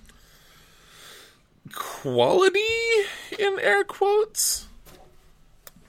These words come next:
Um, brick. Hang on, let me, let me say that again and, and not stupid.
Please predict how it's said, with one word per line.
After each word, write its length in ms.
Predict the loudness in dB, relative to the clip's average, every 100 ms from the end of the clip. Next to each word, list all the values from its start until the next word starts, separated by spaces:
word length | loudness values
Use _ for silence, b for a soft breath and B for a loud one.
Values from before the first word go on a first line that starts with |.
| _ -6
Um, 640 | 0 2 2 2 -4 -8 -12 _ _ _ _ _ _ _ _ _ _ _ _ _ -20
brick. 360 | -6 -2 -2 -4 -20 _ _ _ _ _ _ _ _ _ _ _ _ _ -10
Hang 180 | -4 -2
on, 240 | -2 -4
let 100 | -4
me, 120 | -4 -2
let 140 | -2
me 100 | -2
say 200 | 0 2
that 180 | 4 4
again 240 | 4 4 2
and, 200 | 0 -2
and 200 | -2 0
not 280 | 2 2 0
stupid. 520 | -4 -4 -2 -4 -6